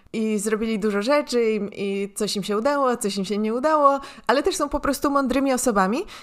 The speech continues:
więc, e, czasami, e, sięgam po ich radę. Jedna z tych osób, e, jak już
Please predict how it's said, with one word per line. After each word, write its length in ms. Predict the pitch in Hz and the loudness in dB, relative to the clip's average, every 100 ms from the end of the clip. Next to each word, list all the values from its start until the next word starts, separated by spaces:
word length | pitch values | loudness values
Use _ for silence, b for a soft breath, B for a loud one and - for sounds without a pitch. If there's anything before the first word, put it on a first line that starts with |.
| B | B
więc, 440 | 208 262 254 - - | -2 -2 -2 -6 -2
e, 280 | 226 233 233 | 0 0 0
czasami, 720 | 269 254 240 233 226 220 214 - - 226 | -2 0 0 0 -2 -2 -4 -10 -4 0
e, 140 | 208 | 0
sięgam 540 | - 240 220 208 208 - | 0 -2 0 -2 -2 -4
po 460 | 214 208 208 196 202 | 0 2 4 4 2
ich 180 | 220 - | -4 -4
radę. 360 | 196 185 220 311 - _ _ - | -4 -2 -2 -4 -12 _ _ -2
Jedna 280 | 233 247 | 0 0
z 60 | 247 | -2
tych 280 | 240 - - | -4 -2 -2
osób, 420 | 220 247 262 - - | 0 0 -2 -4 -4
e, 260 | 214 214 | 0 2
jak 200 | 214 220 | 0 0
już 220 | 226 208 | -4 -4